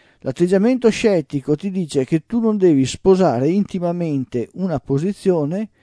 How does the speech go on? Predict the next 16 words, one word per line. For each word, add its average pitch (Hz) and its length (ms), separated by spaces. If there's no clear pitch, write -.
a 190 140
prioristicamente, 147 1400
senza 202 380
avere 196 280
degli 170 200
interessi 151 600
tuoi. 139 420
Cioè, 214 200
in 214 100
pratica, 175 560
di 160 180
riconoscere 190 880
la 147 160
differenza 196 600
che 185 140
c'è 147 320